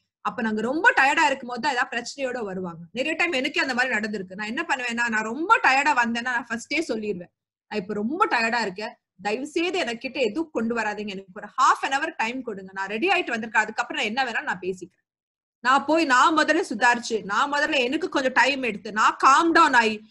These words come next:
நான் வந்ததுக்கு அப்புறம் தான் அவங்களை நான் பேச விடுவேன். நான் டென்ஷனா இருக்கும்போது, டயர்டா இருக்கும்போது அவங்க வந்து ஏதாவது சொன்னாங்கன்னா நான் கோவதா படுவேன், எல்லாம் ஆப்போசிட் ஆயிரும். ஆனா என்ன பண்ணுவோம், நிறைய time நாங்க அதை குழந்தைங்ககிட்ட சொல்லக்கூடாது, ஏன்னா நாங்க நினைக்கிறோம் நாங்க சூப்பர் வுமன்,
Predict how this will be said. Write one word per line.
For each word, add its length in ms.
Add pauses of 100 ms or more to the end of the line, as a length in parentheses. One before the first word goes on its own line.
(180)
நான் 160
வந்ததுக்கு 360
அப்புறம் 340
தான் 140
அவங்களை 140
நான் 180
பேச 280
விடுவேன். 340 (720)
நான் 200
டென்ஷனா 400
இருக்கும்போது, 360
டயர்டா 360
இருக்கும்போது 260
அவங்க 180
வந்து 160
ஏதாவது 300
சொன்னாங்கன்னா 400 (220)
நான் 220
கோவதா 420
படுவேன், 360 (120)
எல்லாம் 340
ஆப்போசிட் 420
ஆயிரும். 240 (480)
ஆனா 160
என்ன 240
பண்ணுவோம், 200
நிறைய 300
time 220
நாங்க 260
அதை 180
குழந்தைங்ககிட்ட 500
சொல்லக்கூடாது, 580
ஏன்னா 220
நாங்க 300
நினைக்கிறோம் 340
நாங்க 180
சூப்பர் 360
வுமன், 320